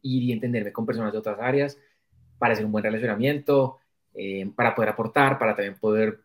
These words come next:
buscar, ¿sabes? Algunos beneficios, pues, como laboralmente hablando.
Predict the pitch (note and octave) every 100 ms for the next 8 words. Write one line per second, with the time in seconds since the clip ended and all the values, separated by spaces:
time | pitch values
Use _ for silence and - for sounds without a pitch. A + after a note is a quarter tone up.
0 | _ B2 A2 - A#2+ G#2+ G#2+ - _ -
1 | B2 A#2+ G#2 G2 A2 A#2 A2 G#2+ G2+ -
2 | - - - - F2+ F2+ G#2 G2 F#2 F#2
3 | F#2 G#2+ B2 A#2+ B2+